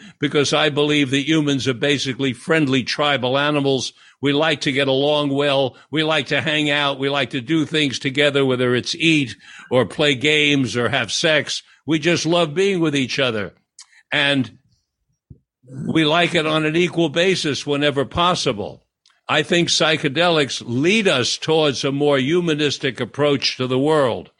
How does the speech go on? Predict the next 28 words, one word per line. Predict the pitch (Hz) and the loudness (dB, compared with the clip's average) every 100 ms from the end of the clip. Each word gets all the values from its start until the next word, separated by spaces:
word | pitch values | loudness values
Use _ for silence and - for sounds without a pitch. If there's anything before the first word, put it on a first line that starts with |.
| _ - - - - | _ -20 -20 -20 -4
on | 139 | 0
a | 147 | 0
personal | - 185 247 254 185 147 127 | 0 0 0 0 2 2 2
level | 127 120 131 | 2 2 2
rather | 123 139 135 | 2 0 0
than | 123 131 | -2 -4
political. | 113 156 160 190 180 - 92 - _ _ _ _ _ _ _ _ _ _ _ _ | -2 -2 0 2 0 -2 -8 -12 _ _ _ _ _ _ _ _ _ _ _ _
If | 151 131 | -2 0
you | 196 254 | 2 0
cut | - 226 226 | 0 0 2
the | 208 | 0
back | 156 190 202 196 | 2 2 2 0
of | 165 | 0
your | 156 175 151 - _ _ - | 2 2 2 -2 _ _ -2
arm, | 175 185 160 127 101 - | 2 4 4 2 -4 -6
Cliff, | 143 135 117 - - _ _ _ _ _ _ _ _ _ - | 0 2 0 -6 -20 _ _ _ _ _ _ _ _ _ -10
a | 123 | -8
cut | - 196 170 | -2 2 2
about | 127 143 135 - | 2 2 2 0
this | 175 135 | 0 0
long, | 160 156 139 107 | 2 2 2 0
four | - 160 165 | 0 2 2
inches | 156 151 131 143 | 0 0 -2 0
long, | 143 127 110 104 - - - _ _ _ _ - | 2 2 0 -6 -14 -20 -20 _ _ _ _ -2
what | 160 185 | 0 2
happens | 190 180 156 127 - | 2 0 0 -2 -2
to | 139 120 | 0 0
it? | 85 - | -2 -8